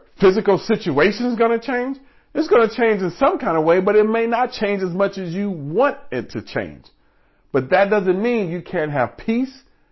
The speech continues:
That doesn't mean you can't have God. God is here to change you inside. And He gives us an opportunity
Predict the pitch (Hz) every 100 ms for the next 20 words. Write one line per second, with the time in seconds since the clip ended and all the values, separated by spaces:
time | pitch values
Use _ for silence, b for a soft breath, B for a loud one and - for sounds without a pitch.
0 | _ - 147 208 214 202 220 220 185 190
1 | - _ 120 120 139 120 131 139 123 101
2 | - _ _ _ _ _ - 185 214 202
3 | 180 190 165 135 - 185 180 165 139 127
4 | 123 185 147 82 _ _ _ _ - 123
5 | 120 - 135 - - _ _ _ _ _
6 | _ - 139 143 131 139 233 214 233 226
7 | 165 156 156 147 - - 196 196 208 196